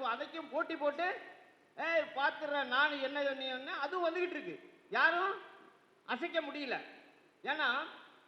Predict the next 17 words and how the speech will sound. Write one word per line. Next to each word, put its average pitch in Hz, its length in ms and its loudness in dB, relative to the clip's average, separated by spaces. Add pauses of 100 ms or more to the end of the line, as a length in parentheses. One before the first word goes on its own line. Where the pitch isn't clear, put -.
(240)
எவ்வளவு 294 360 0
பெரிய 254 460 0 (100)
விஞ்ஞானியா 269 400 2
இருந்தாலும், 208 600 -2 (680)
அதிகாரியா 285 560 2
இருந்தாலும், 214 500 -6 (260)
ஜனாதிபதி 302 600 2
லெவல்ல 269 460 0
போனாலும், 233 600 0 (1040)
கடைசியில 247 380 -6
அவரு 214 640 4 (200)
கல்யாணம்னு 254 720 6
பொண்ணுக்கு 226 440 2
வந்துட்டா, 190 400 0 (540)
பையனுக்கு 277 360 0
கல்யாணம் 254 580 6
வந்துட்டா 185 440 6